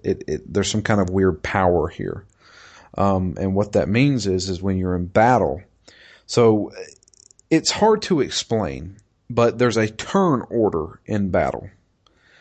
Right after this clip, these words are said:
Um, and you can see it on the side of the screen, who's gonna go next kind of thing, including the enemies.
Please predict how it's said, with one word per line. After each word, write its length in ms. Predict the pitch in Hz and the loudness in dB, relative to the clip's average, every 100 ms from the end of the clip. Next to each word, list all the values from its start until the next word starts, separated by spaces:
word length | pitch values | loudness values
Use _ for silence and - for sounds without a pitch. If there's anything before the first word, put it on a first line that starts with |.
| _ _ - | _ _ 0
Um, 500 | 98 95 92 90 - | 2 2 0 -4 -4
and 160 | 101 104 | -4 -4
you 80 | |
can 140 | 113 101 | -4 -6
see 220 | - 107 | -2 0
it 80 | 104 | 2
on 120 | 101 | 0
the 60 | 98 | 0
side 340 | - 92 92 | 2 2 2
of 100 | 92 | 0
the 80 | 90 | -4
screen, 440 | - 139 110 95 | -2 0 2 -2
who's 280 | 95 113 101 | -2 -2 0
gonna 180 | 107 101 | -2 2
go 180 | 98 98 | 2 2
next 600 | 92 87 - - - - _ | 0 -2 -4 -8 -10 -18 _
kind 180 | - 87 | -6 -6
of 80 | - | -6
thing, 300 | 78 73 95 | -6 -4 -4
including 400 | 101 131 123 110 | 2 4 4 2
the 140 | 98 | 0
enemies. 360 | 71 57 - | -2 -6 -14